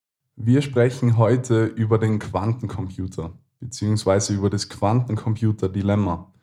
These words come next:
Alle Fakten und alles, was da herausgearbeitet worden ist in dieser Episode,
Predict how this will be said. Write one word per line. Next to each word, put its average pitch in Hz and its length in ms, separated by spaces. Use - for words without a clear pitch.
Alle 120 220
Fakten 127 560
und 110 680
alles, 110 380
was 104 260
da 101 140
herausgearbeitet 101 1000
worden 104 220
ist 110 200
in 104 120
dieser 110 240
Episode, 113 640